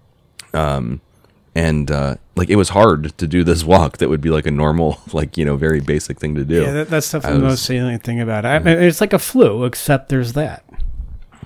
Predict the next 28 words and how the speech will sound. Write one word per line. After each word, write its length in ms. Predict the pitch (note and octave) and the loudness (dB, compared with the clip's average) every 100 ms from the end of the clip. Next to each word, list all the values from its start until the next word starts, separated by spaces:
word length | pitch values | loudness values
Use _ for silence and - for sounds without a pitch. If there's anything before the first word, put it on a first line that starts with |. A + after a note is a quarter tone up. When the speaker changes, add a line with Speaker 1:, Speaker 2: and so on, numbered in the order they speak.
| _ | _
Speaker 1:
Yeah. 220 | - C#2+ - | -8 -6 -6
Speaker 2:
It's, 140 | F3 E3+ | -8 -6
it's 180 | D#3 C#3 | -2 2
all 100 | C#3 | 4
the 60 | C#3 | 4
other 200 | C3+ C3 | 2 2
things 280 | C3+ C3 | 0 0
than 140 | B2 A#2+ | 0 -2
a 40 | |
flu. 380 | A2 - A2 G#2 F2+ - - - _ _ _ _ | -4 -6 -6 -6 -8 -10 -12 -20 _ _ _ _
Speaker 1:
Yeah. 200 | E2 D#2+ - - _ - | -2 -2 -4 -16 _ -4
Speaker 2:
Well, 100 | B2 | -2
I 20 | |
don't 100 | A#2+ | 0
know 80 | A#2+ | 0
if 100 | A#2+ | 0
you 100 | A#2+ | 0
had 180 | A#2 A#2+ | 0 0
any, 400 | A2+ A2+ A2 G#2 | -2 -4 -6 -8
uh, 220 | G2+ G2+ - | -8 -12 -2
<clears throat> 200 | C#3+ B2 G#2+ - _ _ | 0 0 -2 -12 _ _
projectile 880 | - A#2+ A#2+ A#2+ - A#2+ A2 G#2+ G2 - - | 4 4 0 -2 -2 -2 -2 -4 -4 -6 -2
bodily 420 | B2 A#2 A#2+ A2+ | 0 2 0 -4
fluids 420 | G#2+ - A#2+ A#2 | -6 -4 -2 -2
coming 240 | - A#2+ A2+ | -2 -2 0
out 180 | A2+ G#2+ | -2 -4
either 300 | A2+ A2 A2+ | -4 -4 -4
end. 280 | G#2+ G2+ | -6 -8